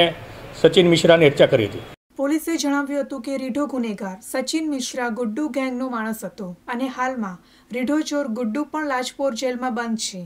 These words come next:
Speaker 2: દેશી તમંચાથી સચિનની હત્યા કરવામાં આવી હતી. સચિન મિશ્રા પાંડેસરા બાલાજીનગરમાં માતા પિતા સાથે રહે છે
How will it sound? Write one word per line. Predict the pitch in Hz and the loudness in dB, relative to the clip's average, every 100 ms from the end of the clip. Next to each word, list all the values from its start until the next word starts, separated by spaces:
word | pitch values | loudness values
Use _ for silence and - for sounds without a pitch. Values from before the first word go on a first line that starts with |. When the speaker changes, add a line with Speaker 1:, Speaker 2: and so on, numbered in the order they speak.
| 165 _ 214 | -16 _ -6
Speaker 2:
દેશી | 254 254 311 294 | -4 -4 -4 -4
તમંચાથી | 277 285 285 262 247 247 | -4 -2 -2 -4 -4 -8
સચિનની | 247 240 262 302 302 269 | -6 -6 -4 -4 -2 -4
હત્યા | 233 - 285 277 | -8 -4 -4 -2
કરવામાં | 254 254 247 220 | -4 -2 -2 -4
આવી | 202 185 | -6 -8
હતી. | - 185 175 _ | -10 -12 -12 _
સચિન | - 269 254 320 311 | -8 -6 -2 -2 -2
મિશ્રા | 269 - 269 | -4 -4 -4
પાંડેસરા | 254 226 220 233 - 240 | -4 -4 -2 -2 -4 -4
બાલાજીનગરમાં | 226 233 254 294 294 277 277 277 254 | -4 -4 -4 -4 -4 -2 -2 -2 -4
માતા | 233 277 277 | -4 -6 -6
પિતા | 285 277 | -6 -6
સાથે | 320 - 269 | -6 -2 -2
રહે | 220 190 | -2 -6
છે | - 190 | -8 -10